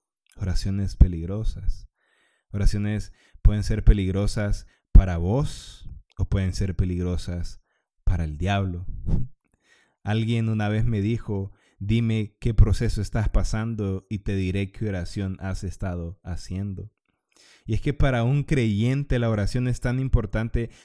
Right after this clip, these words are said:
como para el ser humano respirar, y ese discípulo lo entendió.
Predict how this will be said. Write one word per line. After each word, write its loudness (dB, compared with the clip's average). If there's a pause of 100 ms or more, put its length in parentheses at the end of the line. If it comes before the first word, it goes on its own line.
(100)
como -2
para 8
el -2
ser -2
humano -2 (240)
respirar, 2 (260)
y 0
ese -2
discípulo -2
lo -2
entendió. -6